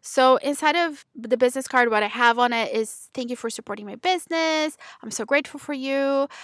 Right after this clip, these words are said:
Here's a discount code." I mean, it's, it's more intricate than this, but whatever, you get the gist. There's a discount code for their next purchase.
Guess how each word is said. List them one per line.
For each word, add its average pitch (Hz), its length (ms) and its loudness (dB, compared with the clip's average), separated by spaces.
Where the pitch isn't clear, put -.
Here's 247 320 -2
a 233 60 -4
discount 269 460 0
code." 247 300 0
I 262 60 -2
mean, 269 180 -4
it's, - 380 -10
it's - 180 -10
more 269 140 -4
intricate 240 400 -8
than 254 140 -8
this, 262 180 -2
but 190 240 -6
whatever, 214 320 -6
you 226 60 -4
get 226 160 -2
the 208 80 -8
gist. - 460 -14
There's 214 260 -6
a 214 60 -10
discount 247 420 -2
code 233 220 -2
for 220 120 -10
their 208 140 -6
next 196 220 -10
purchase. 240 500 -2